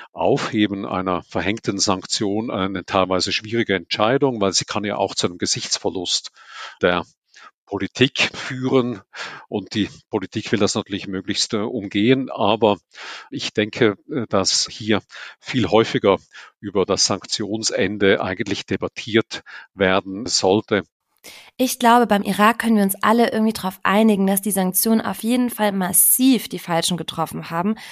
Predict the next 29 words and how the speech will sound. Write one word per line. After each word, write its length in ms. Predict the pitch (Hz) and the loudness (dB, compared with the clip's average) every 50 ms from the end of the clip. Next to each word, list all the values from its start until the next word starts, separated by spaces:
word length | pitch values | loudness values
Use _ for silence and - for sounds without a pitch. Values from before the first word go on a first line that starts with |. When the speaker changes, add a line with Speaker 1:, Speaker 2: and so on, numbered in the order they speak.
| - - - | -18 -6 0
Speaker 2:
also 220 | - 196 185 196 196 | 2 2 2 4 4
auch 240 | - 220 233 226 | 4 4 2 2
massiv 560 | 214 208 196 196 - - - 233 247 240 - - | 2 0 0 0 -2 -2 -2 -2 -2 -2 -4 -4
die 140 | - 190 | -6 -4
ärmeren 400 | - - 202 202 208 185 190 190 | -2 -2 -2 -2 -2 -2 -4 -6
Teile 280 | 196 - - 196 196 196 | -6 -4 -2 -2 0 0
der 120 | 180 180 | 0 -2
Bevölkerung 560 | 175 180 175 - - 196 190 - 160 147 151 - | -2 -4 -2 2 2 2 2 2 -2 -6 -8 -8
getroffen 500 | - - - - - - - 156 147 - | -10 -12 -12 -12 -12 -12 -14 -14 -14 -14
haben. 280 | 156 165 190 208 196 _ _ - - - - - - - - - | -14 -16 -16 -16 -18 _ _ -20 -20 -20 -20 -20 -20 -16 -4 0
Während 220 | 202 202 208 202 | 2 4 4 4
die 100 | 226 - | 2 -2
Eliten 380 | 202 190 220 262 262 - 254 220 | -2 0 2 2 2 2 2 2
im 120 | 208 208 | 0 0
Irak 440 | 202 190 - 196 196 202 208 - - - | -2 -2 0 2 2 2 0 -2 -8 -6
ja 220 | 202 196 202 202 | -2 0 0 2
davon 400 | 202 202 196 - 208 - - - | 2 0 0 0 -2 -4 -6 -8
profitiert 580 | - - 196 - 185 - - - 208 208 208 - | -10 -10 -8 -8 -8 -6 -2 0 0 0 2 2
haben, 240 | 170 151 156 165 | 2 2 2 0
also 280 | - - 170 170 165 - _ | -2 -2 -2 -2 -2 -2 _
Sanktionsgewinne, 1120 | - - 165 160 - - - 190 185 196 202 190 - - 160 156 151 147 147 175 190 180 | -4 -4 -4 -4 -4 -4 -2 0 2 2 2 2 0 0 0 0 0 0 0 0 -2 -4
wie 320 | 175 170 165 160 160 160 - - - - - _ _ | -4 -4 -2 0 0 -2 -2 -6 -14 -20 -20 _ _
Herr 80 | _ _ | _ _
Professor 440 | - - 160 - 156 - - 143 | -8 -8 -8 -6 -6 -6 -6 -4
Schneider 340 | 143 - 165 156 160 156 156 | -6 -4 -2 0 0 0 0
das 180 | 147 147 - - | 0 -2 -4 -6
gerade 300 | - 156 151 147 - 143 | -6 -6 -6 -6 -4 -4
gesagt 420 | 151 143 156 160 175 190 - - | -2 0 2 2 2 2 0 -4
hat. 220 | 160 165 190 - | -4 -2 -2 -4